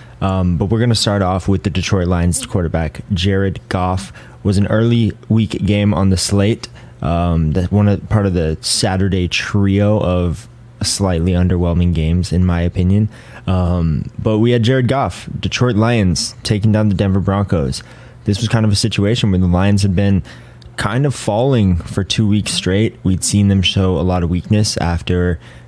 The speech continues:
heading off to a crazy nine and three start for them,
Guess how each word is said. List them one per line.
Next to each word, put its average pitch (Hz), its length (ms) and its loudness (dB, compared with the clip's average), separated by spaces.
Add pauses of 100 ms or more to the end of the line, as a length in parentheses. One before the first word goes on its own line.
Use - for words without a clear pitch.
(380)
heading 92 320 0
off 85 160 -4
to 90 100 0
a 85 60 0
crazy 85 500 0
nine 85 280 2
and 85 120 0
three 90 160 -2
start 92 300 -2
for 110 100 -2
them, 107 240 2